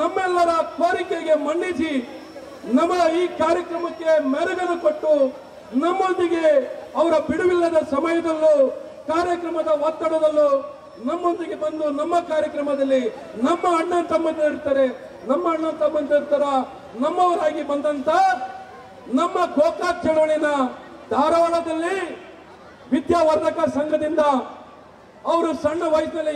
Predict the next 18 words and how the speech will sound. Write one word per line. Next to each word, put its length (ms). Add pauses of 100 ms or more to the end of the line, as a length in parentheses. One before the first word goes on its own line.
English 340
professor 540
ಆಗಿದ್ರು 320 (100)
ಸಹ 140 (1080)
ಕನ್ನಡ 280 (120)
ಅಭಿಮಾನ, 380 (240)
ನಾನು 180 (120)
ಕನ್ನಡಿಗ, 380 (240)
ನನ್ನ 160 (120)
ಕನ್ನಡ 220 (140)
ಭಾಷೆಗೆ 440 (600)
ಕಲಿಬೇಕು, 540 (180)
ನಾಡಿನ 300 (140)
ಸಮಸ್ತ 320 (120)
ಜನನು 360 (1040)
ಎಲ್ಲರೂ 320
ಕಲಿಬೇಕು 400
ಅಂದ್ರೆ 140